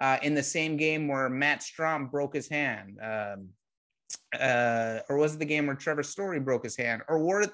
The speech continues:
or did those both thing-, both those things, or did all three of those things happen in the same game? But he does a lot of dumb things. I'm setting the over under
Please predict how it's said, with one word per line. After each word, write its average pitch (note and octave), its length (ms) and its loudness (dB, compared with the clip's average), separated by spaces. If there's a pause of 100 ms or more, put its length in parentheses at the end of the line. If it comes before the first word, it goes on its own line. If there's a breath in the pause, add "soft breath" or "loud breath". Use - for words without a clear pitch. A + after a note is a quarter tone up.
(160)
or F#3+ 120 2
did A#3+ 160 4
those A3 180 4
both F3+ 280 -2
thing-, E3+ 240 -6
both E3+ 200 0
those D#3 220 2
things, D#3 280 -2 (260 loud breath)
or F#3+ 100 2
did A#3 120 6
all A3+ 140 6
three A3 240 2
of F#3+ 80 4
those D#3 200 4
things C#3+ 200 0
happen C#3+ 300 2
in D#3+ 220 -4
the D3 80 -2
same C#3 360 -2
game? A2+ 240 -4 (500 loud breath)
But C3 260 4 (280)
he F3 100 2
does G3 200 4
a F#3 40 0
lot F3+ 200 4
of D#3+ 120 0
dumb E3 240 2
things. D3+ 460 -2 (240 soft breath)
I'm D#3+ 160 2
setting G#3+ 340 4
the F#3 200 0
over F3+ 760 2
under F#3 560 0